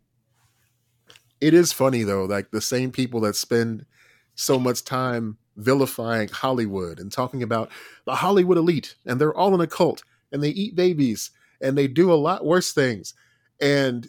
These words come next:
then they tune into the television <laughs> shows that they've heard are great, and they're like,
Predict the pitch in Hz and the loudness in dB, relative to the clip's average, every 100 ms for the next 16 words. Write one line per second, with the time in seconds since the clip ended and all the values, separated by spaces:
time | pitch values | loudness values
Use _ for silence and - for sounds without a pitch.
0 | _ 117 143 165 165 151 - 233 190 180 | _ 0 2 2 0 2 4 4 4 2
1 | - 151 139 165 165 131 131 127 - - | 0 -2 0 0 2 2 0 0 -2 -4
2 | - 139 131 113 120 120 - 139 131 - | 2 4 4 0 -4 -2 0 2 2 -2
3 | 113 123 117 101 - 113 123 120 113 | -2 2 2 0 -6 -2 0 -2 -4